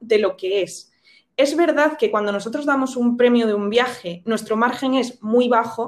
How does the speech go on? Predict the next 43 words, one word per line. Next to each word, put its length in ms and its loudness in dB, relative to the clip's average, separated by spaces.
o 40 -20
sea, 200 0
no 120 2
es 100 2
lo 100 2
mismo 280 -2
que 120 -4
quien 160 -6
sortea 280 -2
una 120 0
camiseta 380 -2
de 60 2
treinta 380 0
euros, 400 2
su 260 -2
margen 360 2
sobre 220 4
el 80 2
producto 320 0
es 80 -2
muy 160 -4
alto, 260 -2
entonces 300 -2
su 140 -8
coste 360 2
del 120 4
sorteo 520 2
realmente 460 -2
es 60 -6
muy 140 -10
bajo. 420 -6
El 140 2
nuestro 300 2
es 80 0
verdad 360 2
que 100 -2
sí 180 -10
que 80 0
es 220 -8
prácticamente 880 -2
regalamos 560 2
el 140 2
coste, 580 0